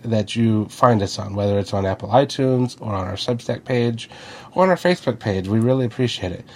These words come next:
We're coming up on some big milestones on some of our social media, uh, some of our platforms, uh,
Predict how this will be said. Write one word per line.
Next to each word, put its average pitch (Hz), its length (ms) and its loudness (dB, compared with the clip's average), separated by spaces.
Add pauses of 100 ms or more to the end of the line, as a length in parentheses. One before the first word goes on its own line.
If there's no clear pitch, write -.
(240)
We're 165 160 2
coming 220 320 4
up 170 160 4
on 117 100 2
some 101 180 -2
big 104 240 0
milestones 131 880 2
on 95 360 -4
some 120 180 -4
of 113 80 0
our 110 140 0
social 113 360 -6
media, 110 200 -4
uh, 107 200 0
some 123 260 0
of 110 80 4
our 104 100 6
platforms, 131 720 2 (800)
uh, 95 400 2